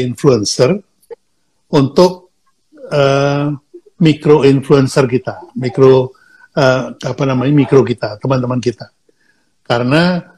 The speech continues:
kalau kita mau jadi influencer, kita harus membangun trust. Nah, bagaimana algoritma ini kita bisa manfaatkan untuk membangun trust agar supaya konten kita itu kemudian diviralkan oleh orang lain.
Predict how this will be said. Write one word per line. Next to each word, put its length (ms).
kalau 240
kita 240
mau 80
jadi 400
influencer, 800
kita 320
harus 480
membangun 480
trust. 480
Nah, 160
bagaimana 880
algoritma 800
ini 160
kita 240
bisa 240
manfaatkan 880
untuk 320
membangun 640
trust 640
agar 340
supaya 680
konten 480
kita 320
itu 160
kemudian 600
diviralkan 840
oleh 200
orang 220
lain. 200